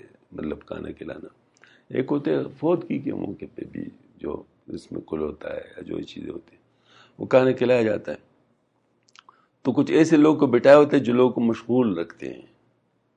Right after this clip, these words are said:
تاکہ جو ہے نا کھانا آنے میں اگر دیر ہو تو لوگ ناراض نہ ہو،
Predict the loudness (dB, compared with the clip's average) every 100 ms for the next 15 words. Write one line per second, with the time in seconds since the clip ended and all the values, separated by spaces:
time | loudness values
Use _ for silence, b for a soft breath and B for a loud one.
0 | _ _ _ _ _ -2 0 0 0 0
1 | -2 -2 0 0 0 0 0 0 0 2
2 | 2 4 2 0 -4 -6 _ _ _ _
3 | _ _ -6 -2 -2 -2 -4 -6 -8 -8
4 | -8